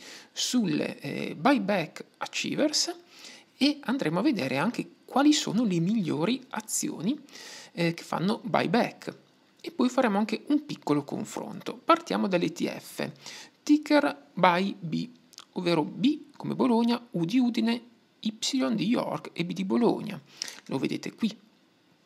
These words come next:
nella schermata, vedete anche l'I S I N, è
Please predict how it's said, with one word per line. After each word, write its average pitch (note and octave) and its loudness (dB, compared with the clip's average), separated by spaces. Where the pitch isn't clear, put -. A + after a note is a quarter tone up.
nella - 0
schermata, - 0
vedete - 0
anche G#3 2
l'I F#3+ 6
S D#3+ -2
I E3 -2
N, E3 -2
è E3+ 0